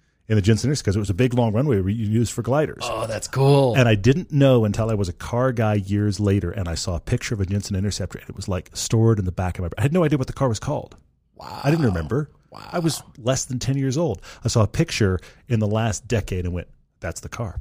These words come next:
Speaker 1: There it is.
Speaker 2: No way.
Speaker 1: So I remember that, that drive at well
Speaker 2: That's
Speaker 1: over a hundred, 'cause
Speaker 2: great.
Speaker 1: my dad did not drive that way. My dad owned a couple of Jaguar E-Types.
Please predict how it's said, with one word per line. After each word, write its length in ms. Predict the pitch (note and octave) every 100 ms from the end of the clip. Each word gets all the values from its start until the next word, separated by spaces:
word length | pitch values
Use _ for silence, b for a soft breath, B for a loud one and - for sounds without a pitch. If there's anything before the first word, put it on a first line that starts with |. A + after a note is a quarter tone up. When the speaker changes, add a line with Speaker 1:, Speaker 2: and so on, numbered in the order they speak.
| - - -
Speaker 1:
There 180 | F2
it 60 | E2+
is. 300 | G#2 - - E2
Speaker 2:
No 300 | G2 F#2 F#2
way. 320 | F#2+ F#2+ F#2+
Speaker 1:
So 160 | - A2+
I 140 | A2
remember 320 | G#2+ A#2+ C3
that, 300 | B2 A#2 -
that 200 | A2 A2
drive 320 | A2 G2+ G2
at 80 | G#2+
well 160 | G#2 G#2
Speaker 2:
That's 100 | G2+
Speaker 1:
over 60 | F#2+
a 20 |
hundred, 200 | G#2 G2+
'cause 100 | A#2
Speaker 2:
great. 40 |
Speaker 1:
my 100 | A#2+
dad 260 | A#2+ B2 A#2+
did 100 | G2+
not 160 | A2+ G#2
drive 220 | A2 G2+
that 120 | F#2
way. 120 | F#2 F#2+
My 200 | A2 B2
dad 600 | G2+ E3+ D3 E2+ A2 A#2 b b b b _ -
owned 200 | C3 C3+
a 60 |
couple 320 | A#2+ A#2 - G#2
of 80 |
Jaguar 380 | F2+ G2+ F2+ F2
E-Types. 560 | E2+ D#2+ D#2+ D2+ - -